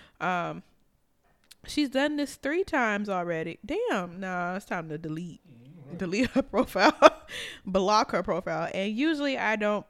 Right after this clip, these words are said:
Speaker 1: put up with the bullshit. That's right. But I try to give people the benefit of doubt. Well, you gave her three times.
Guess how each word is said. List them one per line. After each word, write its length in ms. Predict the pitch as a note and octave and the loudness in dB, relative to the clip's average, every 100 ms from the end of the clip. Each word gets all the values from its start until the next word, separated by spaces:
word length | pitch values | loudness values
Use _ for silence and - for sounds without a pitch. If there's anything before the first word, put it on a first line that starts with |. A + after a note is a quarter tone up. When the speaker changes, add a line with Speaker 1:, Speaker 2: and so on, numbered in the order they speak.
| _ - | _ -8
Speaker 1:
put 220 | G#3 G#3+ | -6 -4
up 260 | G3 F#3+ | -4 -6
with 160 | F3 F3+ | -10 -10
the 60 | F3+ | -10
bullshit. 520 | F#3 F#3 - F3 D#3+ | -8 -8 -8 -10 -4
That's 200 | G3 A#3+ | -6 -2
right. 300 | G#3+ E3+ - _ - - - _ G3 | -2 -2 -6 _ -20 -20 -20 _ -8
But 140 | F#3 | -4
I 100 | F#3 | -4
try 280 | F#3+ C4+ C#4+ | -2 -2 -2
to 80 | C4+ | -4
give 340 | B3 A#3+ B3 | -4 -4 -4
people 300 | B3 A#3 G3+ | -10 -6 -8
the 60 | G3 | -6
benefit 380 | G#3+ A3 G#3+ | -6 -6 -8
of 120 | G3+ G3+ | -8 -6
doubt. 340 | E3 D3+ D#3+ E3 | -6 -4 -8 -8
Well, 100 | F3 | -8
you 200 | A#3 C4 G#3 | -8 -12 -12
gave 200 | A3 G3+ | -10 -8
her 80 | |
three 180 | F3+ F#3+ | -8 -8
times. 500 | - G3+ E3 D3+ F3 | -8 -8 -8 -8 -12